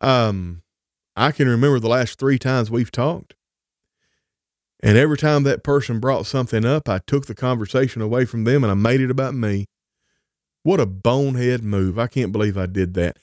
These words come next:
And you know what? I do that. I, I, I try not to. I get so excited.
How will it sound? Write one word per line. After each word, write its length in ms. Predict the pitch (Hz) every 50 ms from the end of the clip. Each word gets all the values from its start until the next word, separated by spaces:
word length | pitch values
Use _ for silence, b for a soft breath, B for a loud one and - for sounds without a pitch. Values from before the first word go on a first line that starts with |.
| b b b
And 100 | 107 113
you 80 | 123 127
know 100 | 143 143
what? 220 | 147 160 160 143
I 140 | 135 165 185
do 300 | 139 113 123 143 170 147
that. 300 | 104 92 80 82 - - _ _ _ -
I, 120 | - 104
I, 300 | 78 65 95 110 90 101
I 40 | 110
try 280 | 107 - 147 151 160 156
not 300 | 139 139 151 139 - -
to. 160 | - 104 101
I 80 | 107 117
get 180 | 127 139 127
so 300 | - - - 156 180 175
excited. 840 | 170 156 - - - 147 127 139 139 135 117 92 80 76 - -